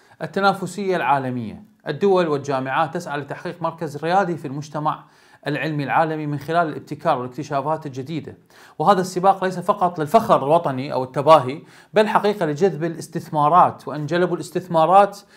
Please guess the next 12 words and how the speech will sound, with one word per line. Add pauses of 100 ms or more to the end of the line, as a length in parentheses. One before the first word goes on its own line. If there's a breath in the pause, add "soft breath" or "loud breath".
(220 soft breath)
سيتم
تشغيل
الباحثين
والعلماء
والخبراء (260 soft breath)
في
مجاميع
بحثية
وفي (260 loud breath)
الإنتاج
العلمي
المشترك.